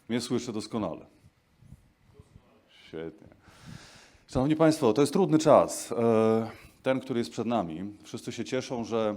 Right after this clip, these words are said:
okej, możemy dużo zaadresować tematów, ale trudny jest dlatego, że mamy takie bardzo wąskie okno. Pół roku wydaje się bardzo długo,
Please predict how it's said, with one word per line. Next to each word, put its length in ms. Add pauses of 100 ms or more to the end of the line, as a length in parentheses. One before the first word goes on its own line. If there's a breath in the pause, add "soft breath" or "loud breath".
(120)
okej, 400
możemy 280
dużo 420 (120)
zaadresować 680
tematów, 640 (420 soft breath)
ale 180
trudny 280
jest 140
dlatego, 480
że 360 (540 loud breath)
mamy 300
takie 260
bardzo 300
wąskie 340
okno. 300
Pół 200
roku 200
wydaje 300
się 140
bardzo 280
długo, 440